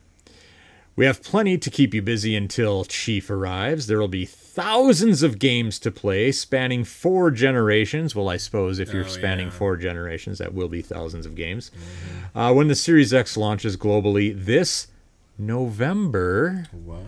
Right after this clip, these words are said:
Speaker 1: It's a little nugget. And,
Speaker 2: Yeah.
Speaker 1: and over a hundred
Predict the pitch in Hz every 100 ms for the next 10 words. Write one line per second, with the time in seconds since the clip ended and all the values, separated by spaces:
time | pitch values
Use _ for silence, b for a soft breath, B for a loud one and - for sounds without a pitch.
0 | - 311 320 330 127 131 113 110 101 98
1 | 123 180 - B B B B B B 117
2 | 131 143 110 110 - - 139 156 147 135
3 | 113 185 180 175